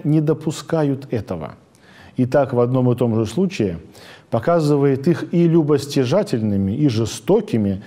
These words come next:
и пренебрегающими Богом, ибо они пренебрегают субботой, чтобы не лишиться овцы,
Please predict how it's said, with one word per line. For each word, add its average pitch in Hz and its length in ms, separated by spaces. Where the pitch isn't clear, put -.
и 185 140
пренебрегающими 165 1200
Богом, 101 640
ибо 110 340
они 196 320
пренебрегают 127 760
субботой, 104 560
чтобы 131 380
не 127 120
лишиться 127 500
овцы, 101 440